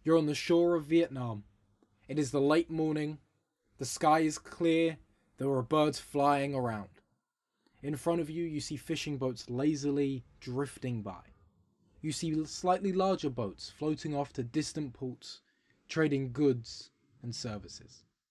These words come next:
You see this little speck. You can't place what it is. It's too big to be a boat, but there's no island there. And you realize it's getting closer and closer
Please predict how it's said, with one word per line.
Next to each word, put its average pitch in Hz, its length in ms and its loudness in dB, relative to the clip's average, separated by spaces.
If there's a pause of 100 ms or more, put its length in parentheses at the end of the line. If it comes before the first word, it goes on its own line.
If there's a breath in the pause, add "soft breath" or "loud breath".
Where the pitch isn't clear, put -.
(960)
You 180 160 -2
see 110 420 -2 (600)
this 139 200 -10
little 226 340 2
speck. - 520 -12 (1080)
You 254 100 0
can't 175 220 0
place 135 320 -2
what 139 100 0
it 190 80 -2
is. - 300 -6 (760 soft breath)
It's - 160 -2
too - 160 4
big 170 240 4
to 139 100 -4
be 123 180 2
a 120 40 2
boat, 165 340 4
but 151 120 -6
there's 170 160 -2
no 190 160 4
island 160 440 2
there. 85 160 -12 (960 soft breath)
And 143 80 -4
you 175 80 2
realize 208 340 4
it's 139 120 -8
getting 135 260 -2
closer 131 540 -4 (340)
and 120 140 -6
closer 107 500 -6